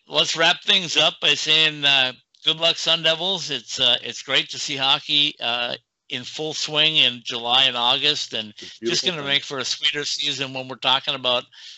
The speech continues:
Speaker 1: um, a Frozen Four appearance, possibly a national championship in April. So, yeah, I
Speaker 2: Uh,
Speaker 1: said
Speaker 2: October
Speaker 1: it.
Speaker 2: fifth, Mercyhurst, Oceanside.
Speaker 1: <laughs>
Speaker 2: Uh, you're getting a
Speaker 1: Magic
Speaker 2: little ahead
Speaker 1: number's
Speaker 2: of me.
Speaker 1: twenty-four.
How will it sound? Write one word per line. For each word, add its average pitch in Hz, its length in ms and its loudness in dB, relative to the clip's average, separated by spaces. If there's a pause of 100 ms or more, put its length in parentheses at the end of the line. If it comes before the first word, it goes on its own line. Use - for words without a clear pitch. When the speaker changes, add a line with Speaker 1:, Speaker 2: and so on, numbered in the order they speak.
(140)
Speaker 1:
um, 123 480 -4
a 113 60 -4
Frozen 131 440 0
Four 131 300 -2
appearance, 131 480 -2
possibly 139 440 -2
a - 20 -2
national 123 380 -2
championship 123 600 -4
in 110 80 -6
April. 113 380 -4
So, 95 180 -12 (640)
yeah, 117 280 6
I 120 120 4
Speaker 2:
Uh, - 40 4
Speaker 1:
said 117 260 4
Speaker 2:
October 156 260 2
Speaker 1:
it. - 280 -10 (140)
Speaker 2:
fifth, 135 300 -2
Mercyhurst, 120 880 -4
Oceanside. 104 680 -4 (200)
Speaker 1:
<laughs> - 0 -
Speaker 2:
Uh, 110 360 -2 (340)
you're 117 340 2
getting 127 240 2
a 123 40 6
Speaker 1:
Magic 123 120 4
Speaker 2:
little 117 80 4
ahead 117 200 6
Speaker 1:
number's - 40 2
Speaker 2:
of 98 40 -4
me. 98 60 -6 (100)
Speaker 1:
twenty-four. 151 440 -8